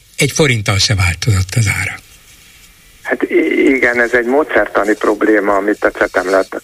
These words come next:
Speaker 2: említeni. Itt a következő történt, egy nem túl logikus, ö, közleményt, ö, kiadott a K S H, amikor ezt a bizonyos rezsicsökkentés csökkentését bevezette a,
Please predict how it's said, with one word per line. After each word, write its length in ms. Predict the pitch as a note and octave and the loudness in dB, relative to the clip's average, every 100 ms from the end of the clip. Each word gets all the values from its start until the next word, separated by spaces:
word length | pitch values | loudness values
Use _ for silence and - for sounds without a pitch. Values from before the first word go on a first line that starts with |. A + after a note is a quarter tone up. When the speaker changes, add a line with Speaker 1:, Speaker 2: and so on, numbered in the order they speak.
| - | -4
Speaker 2:
említeni. 720 | A#2 G2+ G2 - G#2 A#2 D3+ - - - - - - | -4 -2 -4 -2 0 0 -2 -6 -20 -20 -20 -18 -4
Itt 260 | G2+ - | -2 0
a 80 | G2 | -2
következő 680 | - - G#2 - F#2 F#2+ F#2+ | 0 -2 -2 -2 -2 0 0
történt, 680 | - A#2+ - A2 G#2+ A2+ - | 2 -2 0 -2 -2 -4 -2
egy 440 | A2 G#2 - - - - - - - - - | -2 -2 -4 -12 -12 -10 -8 -6 -6 -4 0
nem 300 | A#2+ C#3 B2+ | 0 0 -2
túl 380 | - G#2+ G#2 G2+ | 0 2 2 2
logikus, 540 | A2+ B2+ A2 - G#2 G2 - - - - | 2 2 0 -2 0 2 2 -2 -4 -4
ö, 240 | G#2+ G2 G2 | 0 0 0
közleményt, 760 | C3+ A#2+ A2+ G#2+ G2+ G#2+ G2 - - - | 0 2 0 2 0 0 -4 -10 -12 -4
ö, 400 | - G#2 G2+ G2 G2+ | 0 2 4 2 0
kiadott 480 | C3+ A#2 G2 G2 - | 0 0 0 -4 -2
a 120 | F#2+ | -4
K 100 | - G2+ G#2 | 0 0 0
S 140 | - | -2
H, 40 | - | 0
amikor 580 | F#2 F#2 F#2+ - G2 | 0 0 -2 0 0
ezt 220 | G2 F#2+ - | 2 -2 -4
a 80 | G2 | -2
bizonyos 500 | A2 G2+ F#2+ G2 - | 0 2 2 0 2
rezsicsökkentés 920 | A2 G2 - G#2 - F#2 F#2 - F#2 - - | 0 0 0 -2 0 -2 -2 0 0 -2 -2
csökkentését 800 | G2 - F2+ G2 - F2 G#2+ - | -2 0 -2 0 0 2 0 0
bevezette 640 | G2+ F#2 F2 F#2+ - - | 0 0 0 -2 -4 -4
a, 240 | B1+ - | 0 -2